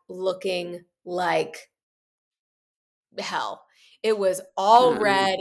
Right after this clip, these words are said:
Speaker 1: It was all off. I was like, "Oh my God, I have bacterial overgrowth, yeast overgrowth." Um, I was wildly sensitive to gluten.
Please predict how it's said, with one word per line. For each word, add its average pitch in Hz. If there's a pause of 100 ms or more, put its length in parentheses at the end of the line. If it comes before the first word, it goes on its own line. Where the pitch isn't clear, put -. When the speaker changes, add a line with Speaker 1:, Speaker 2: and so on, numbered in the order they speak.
Speaker 1:
It -
was 185 (100)
all 247
off. 196
I 202
was 208
like, 202 (140)
"Oh 240
my 208
God, 208
I -
have 170
bacterial 233
overgrowth, 175
yeast 262
overgrowth." 185 (800)
Um, 208
I 202
was 202
wildly 226
sensitive 208
to 220
gluten. 214